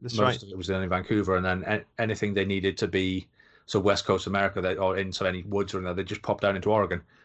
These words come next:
Speaker 2: Um, but it was like they were there for a couple of days and fucked off back to Canada 'cause it was so much cheaper.
Speaker 1: Yeah, but I mean, you know, those, those Berlanti verse shows now,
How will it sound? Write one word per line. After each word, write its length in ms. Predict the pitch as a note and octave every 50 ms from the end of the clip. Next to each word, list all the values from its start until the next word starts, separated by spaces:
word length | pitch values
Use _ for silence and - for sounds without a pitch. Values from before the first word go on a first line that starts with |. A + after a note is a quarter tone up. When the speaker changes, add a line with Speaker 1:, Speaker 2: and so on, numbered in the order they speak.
| _ _ _ _ _ -
Speaker 2:
Um, 480 | - G2+ F#2 F2+ F2+ F2+ F2+ F2+ F2+ F2 _ _ _
but 140 | - G2 F#2+
it 60 | F#2
was 100 | F#2 F2+
like 100 | G2 F2
they 80 | F#2 F#2
were 80 | F2+
there 140 | F#2 F#2+ F#2
for 80 | - F2+
a 40 |
couple 180 | - G2+ - F#2+
of 60 | F2
days 160 | F#2+ F#2 F2+
and 120 | F2+ F2 -
fucked 180 | - F#2 -
off 80 | F#2+ F2+
back 140 | - F#2 -
to 60 | -
Canada 280 | - G#2+ G2+ F#2+ F2 E2
'cause 140 | - F2+
it 40 | F#2
was 100 | G#2+ G#2
so 100 | - G2+
much 160 | F#2 F#2 - -
cheaper. 340 | - G#2+ G#2 G#2+ - - - - _ _ _ _ _ _ _ -
Speaker 1:
Yeah, 240 | B2 A2+ G#2+ G2+ - _ _ _
but 80 | - C#3
I 80 | C3+
mean, 200 | C#3+ D3+ D3+ D3 E3 D3 D3+
you 120 | D#3 C#3
know, 100 | B2+ B2
those, 240 | C3 C#3+ D3 C#3+ - _ _ _ _ _ _
those 160 | - D3 D#3 -
Berlanti 400 | - D#3+ D#3 D#3 D3+ D3 C#3 C3
verse 180 | C3+ C3+ B2
shows 360 | B2+ - C3+ B2+ A#2+ A2+ A#2+
now, 300 | A#2+ G#2+ G#2 G2+ G2 -